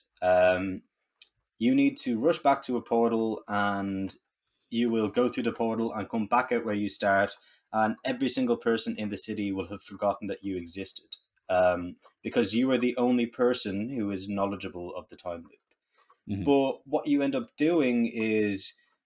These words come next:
Speaker 1: you speak to these people and you learn about them from loop to loop, and you start realizing how to set cer-, certain things in place. So it gets to the point where you'll start doing things, um, like, say, for instance,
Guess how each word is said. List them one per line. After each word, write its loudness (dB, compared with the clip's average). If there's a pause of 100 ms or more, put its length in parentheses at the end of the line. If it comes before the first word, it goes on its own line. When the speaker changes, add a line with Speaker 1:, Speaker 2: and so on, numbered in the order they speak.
(340)
Speaker 1:
you 0
speak 2
to -4
these 0
people 2
and 2
you 0
learn 4
about 0
them 0
from -2
loop -2
to -8
loop, -2 (220)
and 6
you -2
start 4 (360)
realizing 0
how -2
to -8
set -4
cer-, -4 (100)
certain -4
things -4
in -6
place. -6 (520)
So 2
it -12
gets 0
to 0
the -6
point -2
where 2
you'll 0
start 2
doing 2
things, -2
um, 4
like, 0
say, -2
for -4
instance, -4